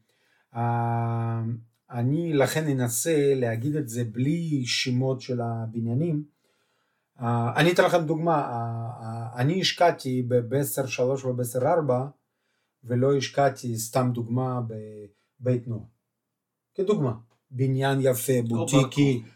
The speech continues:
Speaker 1: מוצלח, כן, או בר כוכבא. גם בניין נורמלי, גם על הרכבת כל, קלה, הכל בסדר. אבל כשחושבים על מבחר,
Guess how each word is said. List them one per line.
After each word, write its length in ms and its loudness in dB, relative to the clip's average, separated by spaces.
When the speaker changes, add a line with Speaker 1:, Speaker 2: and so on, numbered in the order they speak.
Speaker 1:
מוצלח, 920 0
כן, 320 6
או 120 4
בר 220 10
כוכבא. 300 -2
גם 280 4
בניין 340 2
נורמלי, 480 2
גם 240 0
על 100 2
הרכבת 500 0
כל, 220 0
קלה, 320 -4
הכל 220 -2
בסדר. 360 -4
אבל 580 -4
כשחושבים 600 -2
על 120 2
מבחר, 580 -2